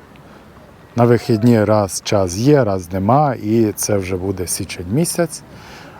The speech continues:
А січень місяць — це є мінус, мінус п'ять місяців рибалки на щуку, тому що нерестовий період.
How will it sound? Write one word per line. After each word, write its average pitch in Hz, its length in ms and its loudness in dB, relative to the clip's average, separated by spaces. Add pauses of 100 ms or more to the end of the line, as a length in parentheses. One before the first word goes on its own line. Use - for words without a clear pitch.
А 98 80 -6
січень 98 420 -4
місяць — 147 580 0 (180)
це 135 220 0
є 127 300 2 (100)
мінус, 117 500 0 (920)
мінус 127 360 2
п'ять 120 380 2
місяців 113 680 0 (600)
рибалки 101 520 0
на 101 160 -2
щуку, 113 580 -2 (120)
тому 98 240 -6
що 117 340 -2
нерестовий 107 760 0 (220)
період. 104 380 0